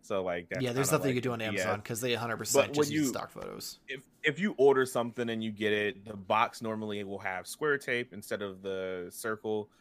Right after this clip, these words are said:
Speaker 1: that Good Smile uses on all, like, the packaging. So if you see square tape, then you know something's a little bit fishy. But there's something that they do that I didn't notice in every, like, o-, official Nintendo that you get. Inside, there's a, a neck joint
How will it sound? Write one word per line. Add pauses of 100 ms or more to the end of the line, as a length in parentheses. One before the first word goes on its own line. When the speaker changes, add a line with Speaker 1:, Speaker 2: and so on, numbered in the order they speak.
(140)
Speaker 1:
that
Good
Smile
uses
on
all,
like,
the
packaging. (280)
So
if
you
see
square
tape,
then
you
know (160)
something's
a
little
bit
fishy. (260)
But
there's
something
that
they
do
that
I
didn't
notice (460)
in
every,
like,
o-, (120)
official (360)
Nintendo
that
you
get. (420)
Inside,
there's
a,
a
neck
joint